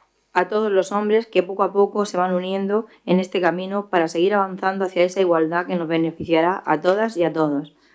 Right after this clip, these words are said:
Este día constituye el marco perfecto para poner en evidencia las discriminaciones que las mujeres siguen soportando para acceder en igualdad a un empleo, a la educación o a la sanidad,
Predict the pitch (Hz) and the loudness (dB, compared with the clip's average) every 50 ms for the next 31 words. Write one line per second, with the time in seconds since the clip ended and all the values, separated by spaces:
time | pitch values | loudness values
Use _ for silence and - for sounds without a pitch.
0 | _ _ _ _ _ _ _ _ - - _ _ - 220 208 - 247 240 233 226 | _ _ _ _ _ _ _ _ -20 -20 _ _ 2 2 2 4 2 2 4 4
1 | 226 226 233 233 233 - 202 185 185 - 180 170 190 202 208 208 202 185 180 185 | 2 2 2 0 0 -2 -2 -2 2 2 2 4 4 4 2 2 0 -2 0 -2
2 | 190 190 - - 185 175 170 165 170 - 190 190 - - - 190 190 196 - 180 | -2 -2 -2 -2 2 2 2 2 2 -2 -2 -2 -2 0 0 0 0 0 0 0
3 | 170 165 160 160 160 160 175 190 196 190 185 196 190 185 175 175 180 185 180 - | 0 0 0 -2 -2 -4 -4 -2 -4 -4 -4 -4 -2 2 2 2 2 0 0 0
4 | 190 190 185 180 175 160 160 170 170 - 175 170 165 165 170 160 165 196 196 202 | 2 2 2 2 0 0 -2 -2 -4 -2 0 0 0 2 0 0 0 0 -2 -2
5 | 208 208 - 196 175 165 165 165 165 165 - 185 185 190 190 196 196 - - 214 | -2 -4 0 2 2 2 2 0 -2 -2 0 2 2 2 2 0 -2 -2 0 0
6 | 208 208 196 202 - 208 190 175 160 - - 180 180 185 180 185 190 196 196 - | 0 0 0 -2 -2 0 2 2 0 0 0 -4 -4 -2 -2 -2 -4 -4 -4 -12
7 | - - - - - - _ _ - 165 165 165 165 - 170 170 185 202 202 196 | -20 -20 -20 -20 -20 -20 _ _ -2 0 0 -2 -2 0 2 2 4 4 2 0
8 | 185 190 175 170 160 160 160 160 175 185 208 247 - _ _ _ _ _ _ _ | -2 0 2 2 2 2 0 0 0 0 0 -2 -6 _ _ _ _ _ _ _
9 | - 180 185 196 190 175 170 - - 175 165 165 160 151 151 - _ _ - - | -2 0 2 2 2 0 -2 -2 0 4 4 4 4 2 -2 -12 _ _ -4 0
10 | 170 165 165 165 160 160 160 160 165 - 202 208 226 254 262 - - 180 180 165 | 0 2 4 2 2 0 -2 -4 -2 2 2 4 4 4 2 0 0 -2 0 0
11 | 160 160 - 165 160 160 160 160 156 156 156 | 0 -4 -4 -2 -2 0 0 2 0 -2 -4